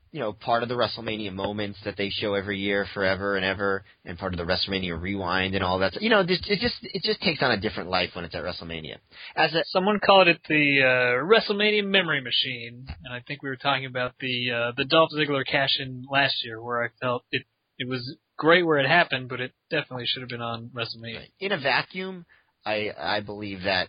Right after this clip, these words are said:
Speaker 1: Bryan, Bryan winning at the arena the next night would probably be one of the greatest moments of all time. It just wouldn't really be as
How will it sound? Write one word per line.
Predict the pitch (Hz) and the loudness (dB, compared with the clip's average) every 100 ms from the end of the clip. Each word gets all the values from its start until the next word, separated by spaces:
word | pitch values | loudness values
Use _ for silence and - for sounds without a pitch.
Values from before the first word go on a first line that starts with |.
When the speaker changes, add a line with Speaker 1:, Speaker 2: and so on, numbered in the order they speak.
| - | -6
Speaker 1:
Bryan, | 113 95 95 95 92 | -8 -6 -6 -10 -10
Bryan | 101 98 92 | -6 -6 -6
winning | 92 90 90 92 - | -8 -6 -8 -10 -8
at | - 90 | -6 -6
the | 101 92 | -6 -8
arena | 92 98 98 95 | -6 -4 -2 -2
the | 90 | -4
next | 90 - 87 | -6 -6 -6
night | 87 90 - _ _ - | -4 -4 -6 _ _ -14
would | 117 | -6
probably | 120 98 | -2 -2
be | 98 | -2
one | 98 98 | -4 -6
of | 95 | -6
the | |
greatest | 87 85 82 85 | -4 -2 -4 -6
moments | 78 80 80 - - | -10 -10 -12 -14 -12
of | 104 | -6
all | 98 85 | -4 -2
time. | 92 92 90 95 - - | -2 0 -2 -4 -18 -10
It | - 135 | -4 0
just | 170 - - | 2 2 -4
wouldn't | 120 117 120 131 123 117 _ - | -8 -4 0 0 0 -6 _ -10
really | 120 117 101 98 | 0 2 2 -2
be | 87 104 101 95 - _ - | -4 -4 -4 -6 -12 _ -4
as | 90 | -4